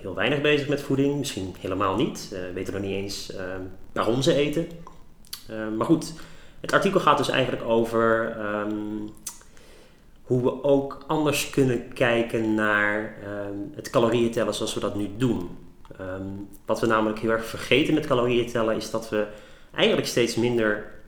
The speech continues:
ehm, eh, ja, we eten eigenlijk veel minder op basis van gevoel.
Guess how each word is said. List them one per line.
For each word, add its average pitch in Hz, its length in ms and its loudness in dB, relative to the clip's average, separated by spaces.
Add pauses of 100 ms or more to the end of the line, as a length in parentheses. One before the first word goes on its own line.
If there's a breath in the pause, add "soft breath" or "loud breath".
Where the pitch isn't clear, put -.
(640)
ehm, 101 80 -10 (1200 soft breath)
eh, 104 100 -14 (460)
ja, 110 400 -2
we - 80 -2
eten 139 260 0
eigenlijk 120 400 -2
veel 175 260 2
minder 147 320 4
op - 220 -6
basis 110 280 2
van 104 160 0
gevoel. 117 480 -2